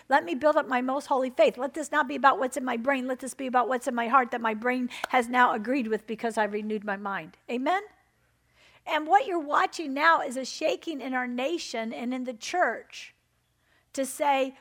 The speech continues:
"What you think you had and you thought you had enough isn't enough." Amen? All right.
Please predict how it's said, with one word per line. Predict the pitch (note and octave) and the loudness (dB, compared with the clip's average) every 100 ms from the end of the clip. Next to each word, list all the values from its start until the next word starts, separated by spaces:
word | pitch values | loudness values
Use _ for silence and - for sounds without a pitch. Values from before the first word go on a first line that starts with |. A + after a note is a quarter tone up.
| _ | _
"What | A#3+ F4 - | 6 8 8
you | D#4 D#4 | 0 -2
think | - D#4+ D#4 | 0 0 0
you | D4 C4+ | -4 0
had | C4 C#4 B3+ B3 | 6 10 10 6
and | A#3 | -2
you | A#3 | -4
thought | - C#4 C#4 | 4 4 4
you | A#3+ | 0
had | A3 B3 | 0 0
enough | A3+ A3 C#4 G#3+ - - _ _ _ _ _ _ _ _ _ | 0 2 2 2 -2 -14 _ _ _ _ _ _ _ _ _
isn't | D#4 B3+ B3+ A3+ | 0 0 0 -2
enough." | G#3 A#3 E3 - _ _ _ _ _ _ _ _ _ _ _ _ _ - | -2 -2 -4 -12 _ _ _ _ _ _ _ _ _ _ _ _ _ -4
Amen? | B3 B3+ C#4 F4 - _ _ _ _ _ _ _ _ _ _ _ _ _ _ _ _ | -2 2 0 0 -10 _ _ _ _ _ _ _ _ _ _ _ _ _ _ _ _
All | B3+ | 4
right. | G#3+ - | 4 4